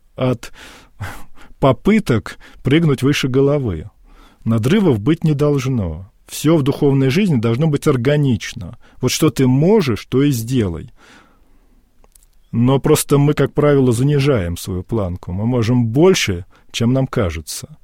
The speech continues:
И Господь нас постоянно к этому подвигает, какими-то бедами, какими-то катастрофами, а иногда и с, и радостями,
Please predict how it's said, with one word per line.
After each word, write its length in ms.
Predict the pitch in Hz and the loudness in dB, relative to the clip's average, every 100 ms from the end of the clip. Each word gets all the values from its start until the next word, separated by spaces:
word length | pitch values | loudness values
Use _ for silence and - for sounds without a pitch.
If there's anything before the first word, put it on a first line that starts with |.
| - - - - - | -20 -20 -20 -12 -4
И 80 | 120 | 2
Господь 520 | 143 139 - 202 202 | 2 2 4 2 4
нас 140 | 156 | 0
постоянно 640 | - - - 139 156 196 165 | -2 -4 0 4 4 4 2
к 80 | 156 | 0
этому 280 | - 151 | 0 0
подвигает, 800 | - 131 143 143 127 101 82 - | 0 -2 0 0 0 0 -4 -10
какими-то 640 | - 98 147 151 139 139 135 | -8 -4 -2 -2 -2 0 0
бедами, 560 | 113 92 123 113 104 95 | -2 0 0 0 -2 -4
какими-то 320 | - 147 131 | -2 -2 -2
катастрофами, 960 | - 135 143 - 110 95 92 - 90 | -4 -2 -2 -4 -4 -4 -6 -6 -4
а 40 | 104 | 0
иногда 280 | 143 151 220 | 0 2 2
и 80 | |
с, 100 | 180 | 0
и 120 | 143 117 | -2 -2
радостями, 760 | 107 107 110 110 - 98 104 | -2 -2 -2 -6 -6 -10 -10